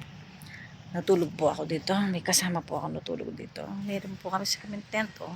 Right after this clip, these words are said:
Ayan, oh. May tent po kami, ayan, oh. Ah. Ah, hindi na masyadong maitim mata ko. Kanina maitim na maitim ang mata ko.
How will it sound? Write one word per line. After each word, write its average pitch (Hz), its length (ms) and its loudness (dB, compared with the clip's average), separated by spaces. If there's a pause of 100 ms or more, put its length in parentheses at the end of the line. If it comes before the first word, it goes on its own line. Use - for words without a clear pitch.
(140)
Ayan, 165 220 -6
oh. 175 100 -10 (960)
May 175 160 -8
tent - 240 -8
po - 320 -12
kami, 202 80 -6
ayan, 240 320 -6
oh. 285 80 -8 (4000)
Ah. 196 220 -2 (1800)
Ah, 320 480 10
hindi 165 320 8
na 220 160 6
masyadong 208 400 6
maitim 190 320 4
mata - 160 4
ko. 190 160 2
Kanina 285 400 10
maitim 233 320 8
na 190 80 6
maitim 175 400 4
ang - 80 4
mata - 240 -4
ko. - 160 -6